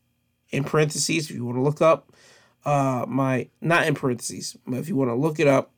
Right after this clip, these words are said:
it's My Two Cents Podcast, all one word, all on Twitter. Instagram, My Two Cents Podcast G two. You're gonna get the,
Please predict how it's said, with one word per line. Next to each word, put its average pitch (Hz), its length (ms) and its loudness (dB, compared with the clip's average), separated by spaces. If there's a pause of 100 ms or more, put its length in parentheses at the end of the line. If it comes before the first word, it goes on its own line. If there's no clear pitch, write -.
(100)
it's 143 240 -6
My 160 260 4
Two 160 240 -4
Cents 156 300 0
Podcast, 139 580 2
all 160 260 8
one 190 220 8
word, 147 300 4 (440)
all 139 240 4
on 143 360 4 (400)
Twitter. - 340 -2 (1200)
Instagram, 135 520 2 (400)
My 156 240 4
Two 165 220 0
Cents 156 240 0
Podcast 151 600 0
G 143 200 0
two. 156 260 0
You're 135 200 2
gonna 127 180 0
get 123 400 -2 (380)
the, 117 500 0